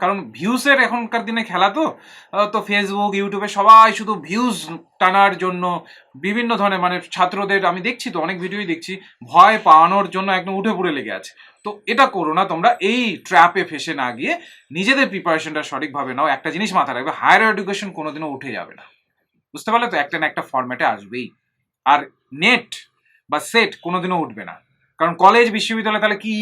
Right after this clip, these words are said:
হিসাবে পরীক্ষা সেখানে নেওয়া হবে বা কি হিসাবে সেখানে জয়েনিং হবে, তো এগুলোকে বুঝতে হয়, তাই না? তো এটাকে একটু বুঝে সেই অনুসারে প্রিপারেশনটাকে শুরু করো, ঠিক আছে? তাহলে এটা জানানোর জন্যই মূলত আমি তোমাদের এখানে ভিডিওটা করেছিলাম। আরেকটা বিষয়,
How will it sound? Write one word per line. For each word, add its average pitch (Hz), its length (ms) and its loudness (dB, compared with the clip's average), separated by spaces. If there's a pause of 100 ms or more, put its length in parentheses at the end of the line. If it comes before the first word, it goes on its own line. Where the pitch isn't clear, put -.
হিসাবে 196 320 2 (180)
পরীক্ষা 170 440 2 (180)
সেখানে 147 280 -8 (120)
নেওয়া 131 260 4
হবে 127 200 -2
বা 143 80 6 (300)
কি 262 100 0 (120)
হিসাবে 196 260 0
সেখানে 180 240 -6
জয়েনিং 135 400 -4
হবে, 87 120 -16 (360)
তো - 40 -14 (180)
এগুলোকে 330 260 0 (140)
বুঝতে 233 320 -2
হয়, 120 260 -6 (100)
তাই 190 140 2
না? 311 100 2 (320)
তো 160 140 -12
এটাকে 185 220 -2
একটু 196 220 -6
বুঝে 156 360 -2
সেই 160 200 -6
অনুসারে 143 420 -8
প্রিপারেশনটাকে 107 760 -10 (420)
শুরু - 240 -18
করো, - 180 -20 (600)
ঠিক 202 100 0
আছে? 220 160 0
তাহলে 226 240 -2
এটা 247 140 4 (300)
জানানোর 175 400 0
জন্যই 202 280 -4
মূলত 196 220 -2
আমি 185 220 2
তোমাদের 175 300 -2
এখানে 165 220 -6
ভিডিওটা 156 320 -6
করেছিলাম। 165 340 -4
আরেকটা 240 280 4
বিষয়, 180 280 -4